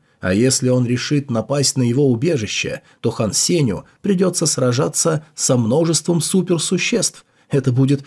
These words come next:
намного сложнее. Выйдя на сцену, Хан Сень увидел, что лидер священного убежища уже был там, и он не собирается отступать. Это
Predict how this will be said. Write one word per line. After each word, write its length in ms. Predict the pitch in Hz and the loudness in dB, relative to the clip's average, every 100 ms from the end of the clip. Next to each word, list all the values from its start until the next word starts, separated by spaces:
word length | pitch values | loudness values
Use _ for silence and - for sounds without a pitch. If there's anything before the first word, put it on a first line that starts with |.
| - | -4
намного 480 | 156 135 117 127 170 | 0 2 4 2 2
сложнее. 760 | 185 202 190 208 240 131 - - _ _ _ _ - | 0 0 0 2 2 0 -4 -14 _ _ _ _ -12
Выйдя 460 | 85 87 160 151 135 | -4 0 2 2 2
на 120 | 110 | 0
сцену, 580 | - - 175 156 92 - _ _ | -2 -2 0 0 -2 -8 _ _
Хан 240 | - 196 | -2 0
Сень 380 | 156 - 196 170 | 2 2 2 2
увидел, 480 | 160 202 190 185 180 - | 2 2 4 2 0 -10
что 280 | - 196 | -6 0
лидер 300 | 180 185 180 | 2 2 0
священного 720 | 151 175 165 - 180 175 165 160 | -2 -4 -4 -2 0 0 0 2
убежища 760 | 147 180 165 156 - 175 160 - 196 | 2 0 0 -2 0 -2 -2 -6 -4
уже 320 | 180 165 160 | -2 2 2
был 280 | 131 127 123 | 4 2 0
там, 360 | 127 - 151 - _ | -2 -4 -8 -16 _
и 120 | 101 | -2
он 380 | 95 127 165 156 _ - | 2 4 2 0 _ 0
не 160 | 202 | 2
собирается 760 | 185 190 165 147 135 127 - 139 | 2 0 2 2 2 2 0 0
отступать. 840 | 143 139 - 139 110 90 - - _ _ _ | -2 -4 -4 -4 -2 -4 -6 -12 _ _ _
Это 520 | - 190 190 180 175 | -2 -2 0 0 0